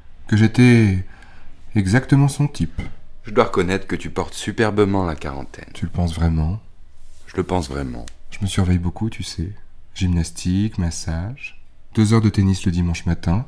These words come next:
Speaker 2: Superbe. Je te trouve superbe. Il est vrai, au cas où vous ne le sauriez pas, que j'ai toujours eu un grand faible pour vous.
Speaker 1: Vraiment ?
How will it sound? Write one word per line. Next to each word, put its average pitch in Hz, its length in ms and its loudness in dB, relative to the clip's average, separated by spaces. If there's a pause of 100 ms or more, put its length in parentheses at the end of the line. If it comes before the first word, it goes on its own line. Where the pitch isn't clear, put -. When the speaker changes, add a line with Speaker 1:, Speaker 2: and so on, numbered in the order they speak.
Speaker 2:
Superbe. 80 560 0 (500)
Je - 120 -8
te 76 140 -6
trouve 92 360 -4 (160)
superbe. - 840 -8 (380)
Il 98 160 -2
est 92 80 6
vrai, 104 360 6
au 92 140 4
cas 98 260 0
où 78 80 -2
vous 78 140 -4
ne 76 80 -6
le 73 80 -6
sauriez 85 340 -4
pas, 131 260 0 (300)
que 123 100 2
j'ai 117 120 0
toujours 131 340 -2
eu 135 60 0
un 107 140 0
grand 107 260 0
faible 117 440 0
pour 107 220 -2
vous. 71 260 -6 (100)
Speaker 1:
Vraiment ? 98 460 0